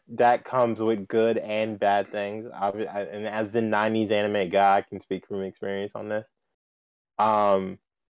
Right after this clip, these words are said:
fan service is definitely real. Uh, the first two, three minutes of the opening of episode one is a sex dream. Um,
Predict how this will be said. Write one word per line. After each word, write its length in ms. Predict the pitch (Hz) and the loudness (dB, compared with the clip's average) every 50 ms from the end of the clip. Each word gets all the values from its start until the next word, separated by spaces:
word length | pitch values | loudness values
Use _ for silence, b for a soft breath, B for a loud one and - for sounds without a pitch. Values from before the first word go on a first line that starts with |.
| _ _ _ _ _ _ _ | _ _ _ _ _ _ _
fan 300 | - 131 131 135 135 135 | 2 4 4 4 4 4
service 380 | - 147 127 123 117 117 117 110 | 4 4 6 6 4 2 -2 -4
is 80 | 104 | 0
definitely 420 | 101 113 107 107 107 113 113 110 107 | 2 4 4 4 2 0 -2 -4 -2
real. 500 | 98 104 104 104 104 104 104 101 98 - | 0 0 2 2 2 2 0 -2 -4 -4
Uh, 340 | - 101 98 101 98 95 92 | -2 -2 0 0 0 0 -2
the 200 | 90 92 101 98 | -6 -8 -12 -14
first 380 | - - 113 110 110 107 - - _ _ _ _ _ _ _ _ - | -2 2 4 4 4 2 0 -6 _ _ _ _ _ _ _ _ 0
two, 200 | - 131 117 113 | 4 4 4 4
three 200 | 117 - 117 113 | 4 0 -2 -2
minutes 420 | 107 104 104 104 107 110 107 92 _ | -2 -2 -2 -2 -2 -4 -6 -8 _
of 180 | - 110 101 98 | -8 -8 -6 -4
the 120 | 104 98 98 | -4 -2 -2
opening 480 | 104 104 101 113 104 104 101 98 98 - _ _ _ _ _ _ _ _ _ - | -2 -2 -2 -4 -6 -6 -8 -8 -10 -14 _ _ _ _ _ _ _ _ _ -2
of 120 | 110 107 | 2 4
episode 440 | 107 104 95 - - 113 101 101 95 | 4 4 4 4 4 4 4 4 4
one 320 | 104 104 104 104 107 104 | 4 4 4 4 2 0
is 340 | 101 92 92 101 101 95 87 - | -2 -4 -4 -4 -4 -4 -4 -4
a 220 | - 98 95 95 - - | -2 -2 -2 -2 0 0
sex 320 | - 135 139 - - - | 2 2 2 0 -4 -10
dream. 300 | - 95 90 92 101 107 _ _ _ _ _ _ _ _ _ _ _ _ _ | -8 -8 -6 -6 -8 -10 _ _ _ _ _ _ _ _ _ _ _ _ _
Um, 580 | 101 101 101 101 98 98 95 95 92 92 95 | 0 2 2 4 4 4 2 2 0 -4 -8